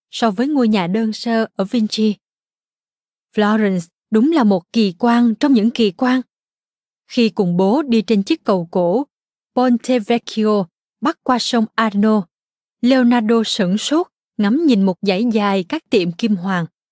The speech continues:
Cậu bị choáng ngợp khi qua đây. Cậu nhận thấy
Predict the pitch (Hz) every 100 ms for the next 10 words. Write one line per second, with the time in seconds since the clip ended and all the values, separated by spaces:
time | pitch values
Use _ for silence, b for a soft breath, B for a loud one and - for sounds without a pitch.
0 | _ _ _ _ _ 247 196 208 180 220
1 | 294 320 220 - - 233 240 240 240 254
2 | - _ _ _ _ _ - 196 190 185
3 | 175 202 220 302